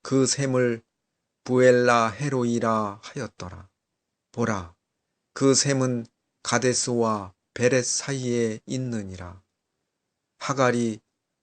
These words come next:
아브라함에게 아들을 낳음에 아브라함이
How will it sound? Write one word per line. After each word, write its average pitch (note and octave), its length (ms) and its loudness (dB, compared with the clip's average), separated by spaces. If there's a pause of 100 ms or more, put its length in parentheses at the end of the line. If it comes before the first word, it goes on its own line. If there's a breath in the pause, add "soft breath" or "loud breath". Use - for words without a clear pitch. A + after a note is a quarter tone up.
아브라함에게 B2 920 4
아들을 B2 500 0
낳음에 G2+ 520 -2 (540)
아브라함이 A#2 720 2